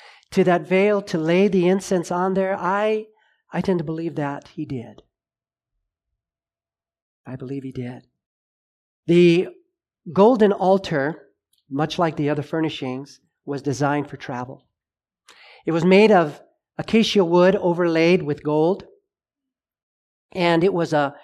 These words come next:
a cubit wide, a cubit long, and two cubits high. For us, it was two and a half feet long, two and a half feet wide, and three feet tall.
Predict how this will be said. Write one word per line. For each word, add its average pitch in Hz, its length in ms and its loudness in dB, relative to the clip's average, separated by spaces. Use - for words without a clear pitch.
a - 60 -16
cubit 214 640 0
wide, 170 400 2
a - 20 -2
cubit 185 340 0
long, 175 440 2
and 156 280 -2
two 233 140 -8
cubits 190 380 -4
high. 175 440 2
For 170 260 -2
us, 175 320 4
it 165 100 -2
was 147 160 -4
two 190 180 0
and 170 100 2
a - 20 -2
half 165 300 -6
feet 170 380 -2
long, 143 340 -2
two 147 120 -8
and 139 100 -4
a 139 40 -6
half 135 180 -6
feet 127 180 -12
wide, 123 420 -6
and 123 200 -10
three 143 240 -10
feet 117 440 -14
tall. 113 540 -12